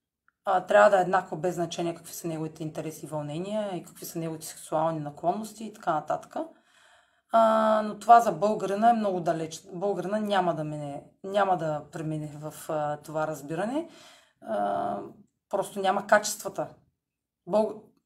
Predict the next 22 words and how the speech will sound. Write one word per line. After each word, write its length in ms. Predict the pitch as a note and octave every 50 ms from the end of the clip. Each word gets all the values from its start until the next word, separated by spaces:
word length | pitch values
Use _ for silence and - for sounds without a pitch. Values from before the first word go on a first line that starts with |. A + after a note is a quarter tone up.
| _ _ -
българска, 440 | F#3 G#3 G#3+ A#3 A3+ - - - - - - - _ -
<laughs> 260 | - - - _ -
българина, 600 | G3 G3+ A3 G3 G#3 G#3 G#3 G#3+ G#3+ A3 A3+ A3 A3
българската 600 | E3 G#3+ A3+ A#3+ A#3+ - - - G3 - F3 -
карта 320 | - F#3+ G#3 - - A#3+
няма 280 | G#3+ G#3+ A3 A3+ A3 A3
качества 420 | - G3+ G#3 - - - - F3+
на 120 | F3 D#3+
Водолея, 540 | D3+ D3 D3 D3+ E3 E3 E3 E3 F3+ G#3 - - - - _ _ -
няма 300 | G3 G3 G3+ G3 F#3+ F3+
качества 460 | - E3 D#3 - - - - D#3+ D#3
в, 400 | D3+ D#3 - - - - E3 D#3
в 60 | D#3 D#3+
знака 320 | D#3 E3 D#3+ D#3+ - D#3+
Водолея, 500 | D3+ D#3 - - D#3+ D#3+ F3+ G#3+ A#3+ A3+ - - - - - - - _ _ _ _
няма 840 | - F#3+ F#3 F3+ F#3 F3+ F3+ F3+ F3+ F#3 F#3+ G3+ G#3+ A3+ A3 A3 -
потенциал 520 | - - - F#3+ F3+ - - G3+ G3+ G3+
да 100 | F#3 E3+
мине 240 | E3 D#3+ D#3 D#3 D3+
на 100 | D3+ D3
това 180 | - - D#3
ниво, 340 | D3+ D3+ C#3+ D3 E3 F3+ -